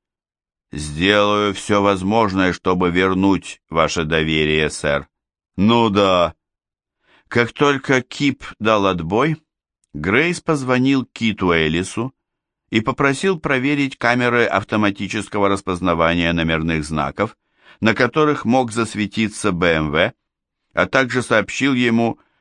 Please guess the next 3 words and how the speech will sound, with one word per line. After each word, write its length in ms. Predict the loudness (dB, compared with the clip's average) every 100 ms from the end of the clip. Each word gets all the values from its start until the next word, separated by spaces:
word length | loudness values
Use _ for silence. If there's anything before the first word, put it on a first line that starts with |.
| _
часть 480 | -2 0 0 -4 -16 _
регистрационного 1080 | 0 0 -2 -4 -6 -2 0 2 2 2 2
номера 640 | 2 2 2 2 2 0